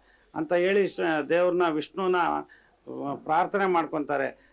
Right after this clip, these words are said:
"ನನ್ಗೇನಾದ್ರೂ ಮಾಡಿ ಮೋಕ್ಷ ಕೊಡಪ್ಪ" ಅಂತ. ಅವಾಗ ಅವರು ಪ್ರಾರ್ಥನೆಗೋಸ್ಕರ ವಿಷ್ಣು, "ದಕ್ಷಿಣಾಯನ ಆದ್ರೂ ಪರವಾಗಿಲ್ಲ, ಏಕಾದಶಿ ದಿನ ನಾನು ಒಂದು ವೈಕುಂಠ ದ್ವಾರ ತೆಗಿತೀನಿ, ಆ ಒಂದು ನಿನಗೆ ದರ್ಶನ ಕೊಡ್ತೀನಿ, ನಿನಗೆ ಮೋಕ್ಷ ಕೊಡ್ತೀನಿ" ಅಂತ ಮಾತು ಕೊಟ್ಟು,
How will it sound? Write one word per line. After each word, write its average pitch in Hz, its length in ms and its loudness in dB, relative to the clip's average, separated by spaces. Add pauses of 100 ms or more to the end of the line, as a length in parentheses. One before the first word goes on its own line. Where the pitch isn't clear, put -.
(120)
"ನನ್ಗೇನಾದ್ರೂ 185 640 2
ಮಾಡಿ 170 300 -2
ಮೋಕ್ಷ 151 280 -6
ಕೊಡಪ್ಪ" 139 440 -4
ಅಂತ. 120 180 -12 (600)
ಅವಾಗ 196 340 4
ಅವರು 180 560 4
ಪ್ರಾರ್ಥನೆಗೋಸ್ಕರ 208 1040 4
ವಿಷ್ಣು, 165 680 0 (500)
"ದಕ್ಷಿಣಾಯನ 214 580 4
ಆದ್ರೂ 196 400 4
ಪರವಾಗಿಲ್ಲ, 185 460 4 (520)
ಏಕಾದಶಿ 214 540 4
ದಿನ 190 160 4
ನಾನು 175 420 4
ಒಂದು 147 260 2
ವೈಕುಂಠ 175 360 2
ದ್ವಾರ 170 380 2
ತೆಗಿತೀನಿ, 160 480 -2
ಆ 147 140 -4
ಒಂದು 139 680 -4
ನಿನಗೆ 147 240 -2
ದರ್ಶನ 147 360 -6
ಕೊಡ್ತೀನಿ, 135 720 -10 (120)
ನಿನಗೆ 156 200 2
ಮೋಕ್ಷ 160 280 0
ಕೊಡ್ತೀನಿ" 160 500 -4
ಅಂತ 147 180 -8
ಮಾತು 135 400 -8
ಕೊಟ್ಟು, 170 480 -6